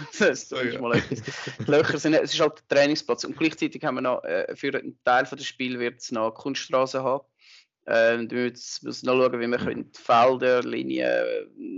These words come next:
Speaker 1: weil ich bin nicht so Fan von, wenn wir so Bänder am Boden hat. Ähm,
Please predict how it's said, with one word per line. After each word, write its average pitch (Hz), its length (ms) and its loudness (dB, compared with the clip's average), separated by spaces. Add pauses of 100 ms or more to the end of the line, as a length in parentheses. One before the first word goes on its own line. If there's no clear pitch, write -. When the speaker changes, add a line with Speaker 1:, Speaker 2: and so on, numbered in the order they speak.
(260)
Speaker 1:
weil 131 100 -2
ich 131 140 -4
bin 143 100 4
nicht 135 100 -2
so - 80 -10
Fan 120 240 2
von, 120 240 -2
wenn 117 140 2
wir 117 200 0
so 123 140 -6
Bänder 120 320 0
am 123 100 -4
Boden 120 240 -6
hat. 113 280 -4 (1300)
Ähm, 107 560 -4